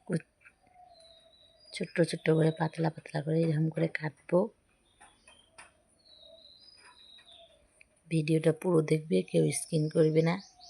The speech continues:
যারা নতুন আছো, চ্যানেলটি সাবস্ক্রাইব করে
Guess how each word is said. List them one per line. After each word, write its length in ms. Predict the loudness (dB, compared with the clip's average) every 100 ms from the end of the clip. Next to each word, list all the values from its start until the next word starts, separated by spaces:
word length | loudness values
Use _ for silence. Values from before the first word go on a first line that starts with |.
| -20 -20 -20 _ _ _ _ -20 -20 -20 -20 -16 -2
যারা 260 | 2 2 0
নতুন 200 | -2 -2
আছো, 200 | -2 -2 -4
চ্যানেলটি 260 | -2 -4 -4
সাবস্ক্রাইব 340 | -8 -8 -6 -6
করে 140 | -4